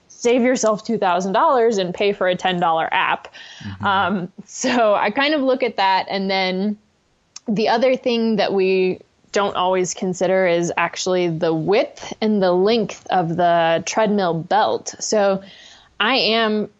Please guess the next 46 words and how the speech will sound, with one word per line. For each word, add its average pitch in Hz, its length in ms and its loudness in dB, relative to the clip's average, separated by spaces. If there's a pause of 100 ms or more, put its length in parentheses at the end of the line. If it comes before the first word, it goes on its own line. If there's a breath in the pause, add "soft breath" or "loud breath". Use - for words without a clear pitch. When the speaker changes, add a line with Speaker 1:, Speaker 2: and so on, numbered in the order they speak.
(160)
Speaker 1:
you 208 160 -2
know, 175 160 0
not 185 280 -2
super 240 420 0
tall, 226 280 0
but 185 160 -2
a 175 120 2
tall 170 360 -2
runner. 170 400 0
And 185 280 -2
so 185 440 2 (140)
there 202 280 0
are 202 60 2
certain 320 340 -2
treadmills, 196 560 0
when 190 180 -2
you 185 120 0
run 208 240 0
on 190 180 2
them, 180 300 -2 (120)
you 180 160 -2
feel 277 380 0
like 202 280 0
you're 180 200 0
hitting 214 460 0
that 165 220 -2
front 202 320 -2
Speaker 2:
Mm. - 60 -6
Speaker 1:
plate 196 240 0
all 240 180 2
the 262 80 0
time 302 420 -4
because 202 360 -2
Speaker 2:
Mm-hmm. 170 160 -2
Speaker 1:
it's 95 200 -10
a 185 60 0
little 220 340 2
shorter. 262 500 2
And 190 140 0
so 185 100 -4
you 190 280 0
just 196 240 -2
keep - 260 -4
scooting 180 580 -2
up. 151 360 0 (640 loud breath)
Um, 185 500 0